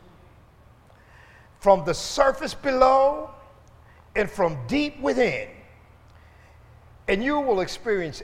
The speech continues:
emptiness, frustration, depression,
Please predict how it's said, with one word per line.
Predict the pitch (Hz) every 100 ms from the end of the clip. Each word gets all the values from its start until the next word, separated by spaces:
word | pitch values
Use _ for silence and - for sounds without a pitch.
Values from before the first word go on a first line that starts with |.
| -
emptiness, | 269 311 302 320 320 330 - - - - _ _ _ _ _ - - -
frustration, | - 269 240 - - 277 294 - 330 330 339 - - - - - - - - - - -
depression, | 185 - - 320 - - 190 175 180